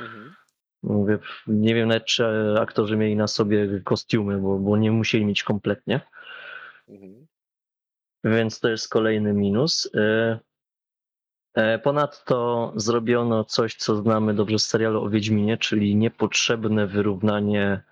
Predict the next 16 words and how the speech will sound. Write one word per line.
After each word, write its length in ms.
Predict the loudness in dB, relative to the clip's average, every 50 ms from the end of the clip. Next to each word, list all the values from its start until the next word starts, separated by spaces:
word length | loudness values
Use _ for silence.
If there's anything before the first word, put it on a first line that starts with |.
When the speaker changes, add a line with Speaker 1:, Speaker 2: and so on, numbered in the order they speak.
| -18 -10
Speaker 2:
czasu 300 | -8 -8 -8 -4 -6 -6
antenowego 540 | -6 -2 -2 -2 -2 0 0 0 0 -2 -4
wszystkich 320 | -6 -8 -10 -8 -10 -6
postaci. 560 | -4 -4 -4 -2 -4 -6 -4 -2 -2 -2 -2 -2 _ _ _ _ _ _ _ -16
Speaker 1:
O, 720 | -12 -8 -6 -4 -4 -4 -4 -6 -6 -8 -10 -12 -14 -18 _ _ _ _ _ _ _ _ _ _ _ -8
no 120 | -2 0 0
Speaker 2:
Mhm. 400 | 0 0 0 0 0 0 0 -2
Speaker 1:
tak. 80 | -6 _ _ -20 _ _ _ _ _ _ -6
Speaker 2:
Książka 460 | -2 -2 -2 -2 -2 -2 -2 -2 0
najbardziej 480 | 0 -2 -2 0 0 -2 0 0 0
opierała 320 | 0 2 0 0 2 2 0
się 120 | 0 0 0
w 40 |
zasadzie, 640 | 0 0 0 -2 -4 -2 0 -2 0 0 0 0 0 0
e, 320 | 0 0 2 2 2 2 2
na 440 | 2 2 2 2 2 0 -2 -4